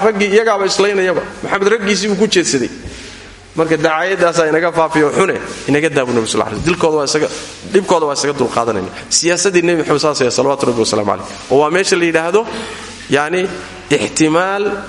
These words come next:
aw irtikaab akhafi dararayn. Laba dhib hadday isu kaa qabsadaan, ka fudud baa la qaataa. Sumcadda diintoo la halleeyo iyo sumcadda ummadoo la, la halleeyo waa mid culus.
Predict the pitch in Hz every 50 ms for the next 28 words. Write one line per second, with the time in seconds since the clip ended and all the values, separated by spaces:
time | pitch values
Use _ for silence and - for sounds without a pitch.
0 | - - - - - 147 151 - 160 160 156 - - 156 - - 190 190 - -
1 | 147 - - 185 - - 147 135 135 135 123 123 120 123 113 101 92 - - 113
2 | 139 165 202 220 208 196 190 180 185 196 202 196 - - 196 190 185 170 160 156
3 | 156 - - 175 165 156 - 151 135 160 160 165 156 143 127 110 104 - - 92
4 | 90 - - - - - - - - - - - - - - - - - - -
5 | - - - - 160 165 - 190 208 190 190 170 156 180 202 208 196 - 175 165
6 | 156 147 143 147 151 151 156 160 170 190 190 - - - - - - - - -
7 | - - - 139 147 139 - 165 165 165 190 185 180 170 - 165 170 185 175 170
8 | 175 160 160 156 147 151 151 143 139 147 147 151 151 147 156 165 180 175 175 175
9 | - - - 123 131 135 151 151 131 - 120 120 117 110 - - - - -